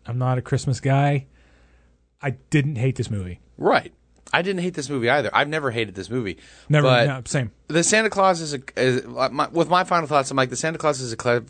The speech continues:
Speaker 2: is a clever concept, um, and at times kind of charming and is watchable.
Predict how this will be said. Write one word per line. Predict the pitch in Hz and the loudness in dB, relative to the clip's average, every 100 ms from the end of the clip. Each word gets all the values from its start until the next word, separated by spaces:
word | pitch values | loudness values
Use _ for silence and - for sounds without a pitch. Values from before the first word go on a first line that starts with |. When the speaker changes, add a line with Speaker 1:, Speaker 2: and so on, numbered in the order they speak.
| - | -6
Speaker 2:
is | 113 104 | -4 -4
a | |
clever | - - 135 139 | -6 -2 -2 -2
concept, | - 120 113 - 95 - _ _ _ _ _ - | -2 -2 0 -2 -4 -6 _ _ _ _ _ -6
um, | 107 107 98 95 92 87 _ _ - | 0 2 2 0 -4 -10 _ _ -2
and | 135 131 | 0 2
at | 120 | -2
times | - 123 117 107 101 - | 0 2 2 0 -8 -12
kind | - 120 | -4 -2
of | 110 | -2
charming | - 113 110 110 101 | -4 -2 0 -4 -4
and | 135 156 | -2 0
is | 151 120 | 0 0
watchable. | 143 185 - 92 87 | 0 0 -2 -8 -10